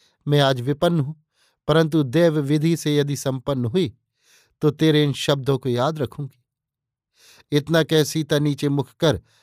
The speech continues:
मौन हो बैठी। अभी आप सुन रहे थे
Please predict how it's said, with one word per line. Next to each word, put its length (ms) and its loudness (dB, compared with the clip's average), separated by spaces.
मौन 320 2
हो 240 2
बैठी। 440 -4
अभी 240 2
आप 120 2
सुन 200 -4
रहे 180 0
थे 180 -6